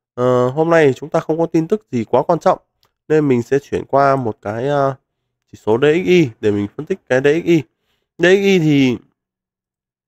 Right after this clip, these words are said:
ở trên khung ngày thì D X Y sau một cái cú giảm mạnh ấy. Đây,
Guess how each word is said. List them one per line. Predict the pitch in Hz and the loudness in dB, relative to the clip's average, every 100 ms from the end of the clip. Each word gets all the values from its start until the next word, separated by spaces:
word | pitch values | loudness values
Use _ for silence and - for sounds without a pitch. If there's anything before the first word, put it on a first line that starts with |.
| _ _ - | _ _ -2
ở | 107 | -2
trên | 104 156 | 0 0
khung | 196 165 | 0 2
ngày | 131 120 | 2 2
thì | 123 | 0
D | |
X | 139 175 | 0 0
Y | 175 160 151 _ _ _ _ | 2 0 -2 _ _ _ _
sau | - 151 143 - | -2 0 0 -4
một | 123 117 | -4 -4
cái | _ | _
cú | - 127 170 180 160 | 2 2 4 0 -2
giảm | 120 101 117 | 0 0 2
mạnh | 135 | -2
ấy. | - 143 _ _ _ _ _ | -2 -8 _ _ _ _ _
Đây, | 135 120 | -6 -6